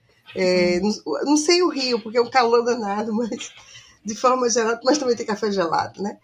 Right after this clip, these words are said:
Speaker 2: É.
Speaker 1: Mas assim, de forma geral, a gente se associa a grandes cidades mesmo, como centros financeiros que têm essa característica, Nova York, não sei. Eu sempre faço,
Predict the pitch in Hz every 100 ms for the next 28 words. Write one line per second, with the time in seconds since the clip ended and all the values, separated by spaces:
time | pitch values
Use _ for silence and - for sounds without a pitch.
0 | _ - 214 190 240 262 277 247 220 -
1 | 247 254 254 240 240 247 240 240 269 240
2 | 269 247 254 247 254 233 254 269 - 247
3 | 240 240 220 208 202 233 220 214 202 190
4 | 214 214 - 214 208 202 185 - - _
5 | _ _ - 208 214 - 196 202 202 190
6 | 226 208 208 208 208 208 190 190 - 196
7 | 185 220 220 196 - 185 196 202 196 175
8 | 196 208 185 180 - - - 208 196 226
9 | 269 285 _ _ _ - - 277 285 294
10 | 285 262 262 277 269 269 -